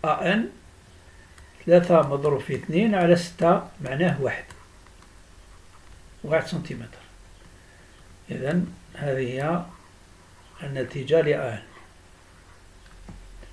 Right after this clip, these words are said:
هذه بي سي. عندنا أو إن.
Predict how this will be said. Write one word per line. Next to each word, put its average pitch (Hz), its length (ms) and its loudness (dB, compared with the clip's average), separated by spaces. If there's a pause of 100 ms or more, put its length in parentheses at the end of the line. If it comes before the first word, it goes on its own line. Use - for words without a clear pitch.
(580)
هذه 165 520 0 (420)
بي 143 200 0
سي. - 220 -8 (4000)
عندنا 180 540 2 (1400)
أو 220 40 6
إن. 170 320 2